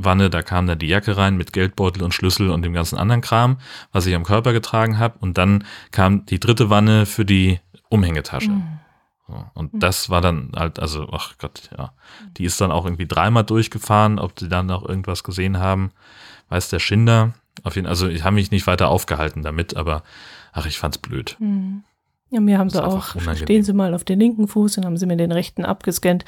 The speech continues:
Speaker 2: „Stehen Sie mal auf dem rechten Fuß“, haben sie den linken abgescannt. Dann hab ich schon im Augenwinkel gesehen, dass sie mein, meine Kiste beiseite stellen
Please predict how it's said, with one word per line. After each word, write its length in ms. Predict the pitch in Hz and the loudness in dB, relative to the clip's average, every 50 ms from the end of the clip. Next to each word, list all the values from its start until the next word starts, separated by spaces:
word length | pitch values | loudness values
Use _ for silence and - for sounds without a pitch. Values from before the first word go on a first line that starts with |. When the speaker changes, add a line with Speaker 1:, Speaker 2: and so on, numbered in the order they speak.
| - - - | -12 -16 -16
Speaker 2:
„Stehen 280 | - - - 202 196 190 | -10 0 2 2 4 4
Sie 40 | 190 | 2
mal 120 | 185 180 | 2 0
auf 80 | 165 - | 0 0
dem 100 | 180 180 | 0 2
rechten 300 | 202 220 202 - 214 196 | 2 2 2 2 0 0
Fuß“, 260 | - 196 185 190 - | 2 0 -2 0 -2
haben 140 | 185 175 160 | -2 0 0
sie 80 | 156 | 0
den 80 | 160 165 | 2 2
linken 260 | 170 202 202 190 175 | 2 2 2 0 -2
abgescannt. 580 | 180 175 - - 190 - - 180 175 170 170 - - - - - - - - - | -4 -6 -4 -4 -4 0 2 2 2 2 0 -4 -12 -18 -16 -16 -16 -18 -8 -4
Dann 80 | 208 | 0
hab 40 | 190 196 | 2 2
ich 80 | 196 | 2
schon 140 | - 196 180 | 2 0 -2
im 80 | 175 165 | 0 0
Augenwinkel 500 | 175 190 196 190 202 196 190 202 202 196 | 0 0 0 2 2 2 4 4 4 4
gesehen, 320 | 175 170 175 190 185 185 | 4 4 2 2 2 2
dass 140 | 185 185 - | 0 0 0
sie 60 | 175 | 0
mein, 360 | 165 165 160 165 160 160 - - | 0 0 0 -2 -2 -4 -4 -4
meine 240 | - 180 175 175 | -2 -2 -2 -2
Kiste 360 | 165 - 208 214 - - 226 202 | 0 0 0 0 2 0 0 2
beiseite 480 | - 190 185 185 196 190 190 196 196 | 2 0 0 2 2 2 2 0 -2
stellen 460 | - - 185 185 190 190 185 190 196 | -2 0 2 2 2 2 0 -2 -6